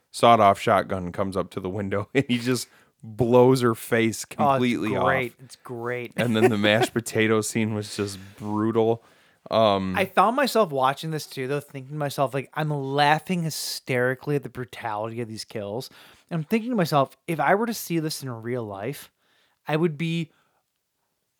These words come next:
Speaker 2: vomiting everywhere.
Speaker 1: <laughs>
Speaker 2: Like, you know what I'm saying? Like,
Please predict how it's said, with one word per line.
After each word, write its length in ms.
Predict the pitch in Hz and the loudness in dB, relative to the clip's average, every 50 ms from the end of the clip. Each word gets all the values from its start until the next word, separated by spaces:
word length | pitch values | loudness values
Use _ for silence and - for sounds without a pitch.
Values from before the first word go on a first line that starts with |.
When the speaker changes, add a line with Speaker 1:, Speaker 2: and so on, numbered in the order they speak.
| _ _ 285 285 269 247 247 294 277 | _ _ -20 -20 -20 _ _ -10 -8
Speaker 2:
vomiting 920 | 180 151 151 143 127 123 120 160 156 127 131 139 143 135 120 110 104 107 | -6 -6 -6 -8 -10 -2 2 4 4 4 4 2 0 -2 -4 -4 -6 -8
everywhere. 520 | 104 - - 185 113 104 101 98 98 95 104 | -2 2 2 2 2 2 -4 -8 -8 -6 0
Speaker 1:
<laughs> 60 | 127 | 2
Speaker 2:
Like, 180 | 160 170 156 - - | 2 2 2 0 0
you 60 | 190 | 4
know 60 | 196 | 6
what 60 | 214 240 | 6 6
I'm 60 | 254 | 6
saying? 360 | - - 196 185 185 196 214 | 6 6 8 8 8 6 6
Like, 260 | - 220 202 185 - | 8 8 8 8 8